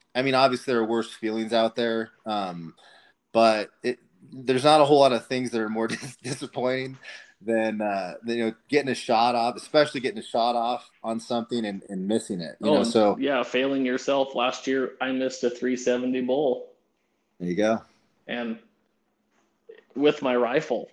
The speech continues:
Speaker 2: which
Speaker 1: <laughs>
Speaker 2: I don't miss with a rifle hardly ever. And
Speaker 1: Right.
Speaker 2: I still, I wake up in the morning and I replay that shot in my mind all the time.
Speaker 1: Yeah. So what, so, okay, so let's talk about that. So,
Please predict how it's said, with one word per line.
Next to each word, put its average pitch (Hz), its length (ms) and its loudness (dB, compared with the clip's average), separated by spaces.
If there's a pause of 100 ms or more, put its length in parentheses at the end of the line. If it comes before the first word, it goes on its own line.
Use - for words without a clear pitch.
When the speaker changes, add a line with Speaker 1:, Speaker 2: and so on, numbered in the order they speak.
Speaker 2:
which 127 420 0 (720)
Speaker 1:
<laughs> - 580 -4
Speaker 2:
I 143 140 2
don't 120 220 4 (120)
miss 139 400 -2
with 123 180 0
a 123 60 0
rifle 120 580 -4
hardly 120 520 -4 (220)
ever. 120 400 -8 (600)
And 120 280 -4
Speaker 1:
Right. 82 240 -2
Speaker 2:
I 135 40 0
still, 135 380 2
I 131 100 -2
wake 135 240 0
up 135 160 2
in 135 80 -2
the 131 80 0
morning 135 360 0
and 131 80 -2
I 127 60 -2
replay 131 440 0
that - 80 -4
shot 139 280 2
in - 40 -6
my 135 120 -4
mind 135 400 -2
all 123 340 -2
the 127 80 -4
time. 135 340 -6 (840)
Speaker 1:
Yeah. 71 260 -4 (640)
So 135 200 4
what, 156 440 4
so, 143 340 0
okay, 147 260 2
so 139 160 -6
let's 143 140 -8
talk 160 200 0
about 135 260 2
that. 117 260 -4
So, 120 420 -2